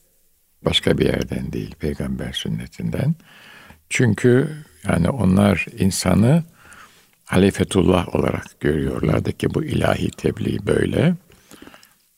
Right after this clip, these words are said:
Kendisine ruh üflenmiş. İyiliğe de meyyal, kötülüğe de meyyal.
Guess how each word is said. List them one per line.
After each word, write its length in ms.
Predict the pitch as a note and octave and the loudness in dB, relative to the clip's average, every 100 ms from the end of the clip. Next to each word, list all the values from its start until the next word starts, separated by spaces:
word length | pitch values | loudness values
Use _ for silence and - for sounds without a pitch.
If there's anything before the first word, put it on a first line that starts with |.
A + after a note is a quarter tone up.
| _ - A#2+ | _ -20 -8
Kendisine 580 | - F2+ - - E2+ D2 | 0 0 0 0 0 2
ruh 280 | F2+ F2+ - | 0 -2 -6
üflenmiş. 720 | - - - - D3+ - - _ _ - - - - _ _ _ | -6 -2 0 2 2 0 -2 _ _ -20 -20 -20 -20 _ _ _
İyiliğe 480 | G2 G2 A#2 B2 B2+ | 4 6 6 6 6
de 120 | B2+ | 4
meyyal, 520 | A2+ A2+ C3 E3+ F#3+ | 6 6 6 6 4
kötülüğe 600 | - A2+ - F#2 E2+ D#2+ | 2 0 2 4 4 4
de 120 | D#2+ - | 2 0
meyyal. 440 | - - - - | 0 0 -2 -4